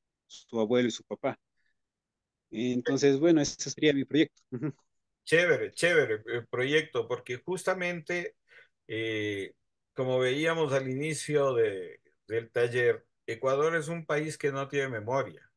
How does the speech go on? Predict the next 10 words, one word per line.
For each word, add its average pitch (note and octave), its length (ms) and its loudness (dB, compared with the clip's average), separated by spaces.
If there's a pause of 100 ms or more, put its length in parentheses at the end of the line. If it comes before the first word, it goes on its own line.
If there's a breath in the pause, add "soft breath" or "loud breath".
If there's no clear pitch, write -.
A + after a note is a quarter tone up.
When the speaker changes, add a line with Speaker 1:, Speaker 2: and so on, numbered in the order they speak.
(180)
Speaker 2:
¿no? A#2+ 480 -16
Que G#2+ 300 -8
Speaker 1:
Claro. G#2 280 -6 (800)
Speaker 2:
que B2+ 120 -2
no F3+ 220 0
conservamos D#3 1080 0
y C3 140 -2
además C3+ 760 0
desde A2+ 380 -2
los G#2 720 -2